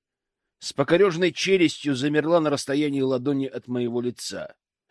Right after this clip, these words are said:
От этого существа пахло сыростью, мокрой ржавчиной и болотом. Оно казалось таким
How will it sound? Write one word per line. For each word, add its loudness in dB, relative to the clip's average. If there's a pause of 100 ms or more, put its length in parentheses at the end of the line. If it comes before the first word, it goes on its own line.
От 2
этого 2
существа -2
пахло 2
сыростью, -2
мокрой 2
ржавчиной 0
и 0
болотом. -2 (840)
Оно -4
казалось -4
таким -4